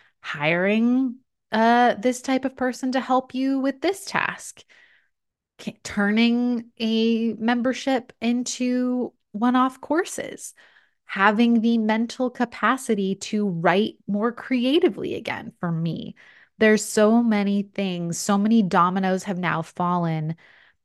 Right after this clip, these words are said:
as a result of not being in survival mode. And I just really wanna be public about that. They,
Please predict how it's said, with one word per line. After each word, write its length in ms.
as 260
a 100
result 560
of 120
not 340
being 280
in 120
survival 640
mode. 460
And 540
I 280
just 480
really 320
wanna 220
be 120
public 420
about 280
that. 220
They, 680